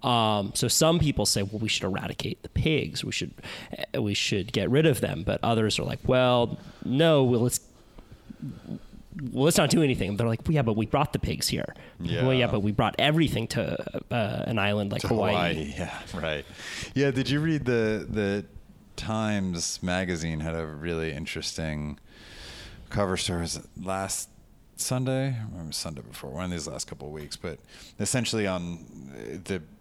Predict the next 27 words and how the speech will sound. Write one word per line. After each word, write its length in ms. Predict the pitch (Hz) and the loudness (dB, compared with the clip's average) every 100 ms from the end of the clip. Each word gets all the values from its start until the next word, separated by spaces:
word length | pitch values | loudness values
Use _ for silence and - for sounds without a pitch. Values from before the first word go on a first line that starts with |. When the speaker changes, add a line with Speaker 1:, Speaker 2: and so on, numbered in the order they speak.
| 104 | -8
Speaker 2:
the 160 | 95 90 | -2 -2
endangered 440 | 87 92 87 87 | 0 0 0 -2
species 440 | - 156 - 82 67 | -2 0 0 -4 -6
list, 380 | 50 - - - | -6 -8 -8 -4
right? 200 | 98 92 | -2 0
And 140 | 90 | 0
they, 100 | 90 | -2
they 240 | 82 90 82 | -2 0 0
asked 440 | 76 76 - - | 0 -2 -4 -8
the, 240 | 80 73 71 - - - - - | -10 -10 -12 -20 -20 -20 -20 -12
you 80 | 269 | -8
know, 160 | 78 104 | -6 -6
slightly 420 | - 78 73 78 | -4 -4 -4 -8
provocative 680 | - 76 73 71 78 73 | -8 -4 -4 -4 -8 -10
question, 680 | - 76 - 92 92 113 117 - | -6 -6 -6 -6 -6 -6 -8 -12
which 460 | 90 90 92 90 95 | -12 -8 -6 -6 -6
is 140 | 87 | -4
like, 160 | 87 - - - - - - - | -4 -6 -20 -20 -20 -20 -20 -6
"Are 80 | 151 | -4
we 160 | 208 | -2
sure 580 | 254 - - - 220 214 | -2 -2 -2 -2 0 0
we 140 | 226 214 | 0 0
wanna 300 | 202 185 123 | 0 0 -2
save 800 | - - - 139 165 208 208 180 | -2 -2 0 0 0 0 0 2
all 200 | 202 226 | 2 2
these 220 | 277 285 | -2 0
guys? 520 | 359 403 392 - - | 0 0 -2 -6 -8